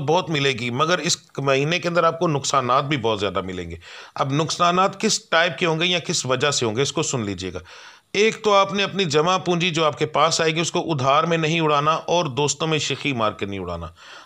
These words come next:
आप अपने पैसे की कदर नहीं करते, लोगों को खिला देते हैं, उसके बाद आपकी टके की कदर नहीं होती। आने वाला वक्त आपके स्टार की जो कंडीशन अभी बता रहा है, वो बहुत आला बता रहा है। तो उस वक्त आपके पास अगर कुछ ना हुआ, तो अगला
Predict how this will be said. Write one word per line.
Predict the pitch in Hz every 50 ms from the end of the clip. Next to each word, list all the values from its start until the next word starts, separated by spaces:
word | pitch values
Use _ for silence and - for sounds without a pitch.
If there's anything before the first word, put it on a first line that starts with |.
| _ -
आप | 131 135 151 160 156 -
अपने | - 147 123 160 165 -
पैसे | 127 - 156 151 - - 175 165
की | - 165
कदर | 143 - 135 123 151 151
नहीं | 147 147 139 151 175 156
करते, | - 156 143 - - 151 147 139 143 - - - - _ _ 127
लोगों | 139 151 151 180 180
को | 180 185 135
खिला | - - 143 143 151 180
देते | 196 190 202 202 202 185
हैं, | 170 175 185
उसके | 185 160 - - 160 135
बाद | 113 139 151 170 175 -
आपकी | - 151 156 147 151 - 165 147
टके | - - 196 190 202 180
की | 165 165
कदर | - 131 110 117 107
नहीं | 98 101 98 92
होती। | 90 80 - 90 85 - - - - - - - _ _ -
आने | 165 180 202 220 240
वाला | 240 233 233 226 220 208 165 151
वक्त | 196 220 208 - -
आपके | 185 180 143 - 190
स्टार | - - - 170 165 170
की | 165 - 196
जो | 175 175 165
कंडीशन | - - 160 147 151 151 180 175 160
अभी | 131 113 143 180 175
बता | 147 139 - 127 120 120
रहा | 120 123 131
है, | 147 156 151
वो | 127 135 135 120
बहुत | 113 135 143 175 170 -
आला | 127 120 120 110
बता | 98 95 87 - 87 80
रहा | 82 80 80
है। | - - - - - - - _ _
तो | - -
उस | - 196 202 - - 233
वक्त | 240 240 240 - -
आपके | - 175 - - - - -
पास | 175 170 160 -
अगर | 170 156 160 143
कुछ | - 190 180 - 180
ना | 185 170
हुआ, | 160 160 170 175
तो | 175 180 170
अगला | 151 147 139 139 160 160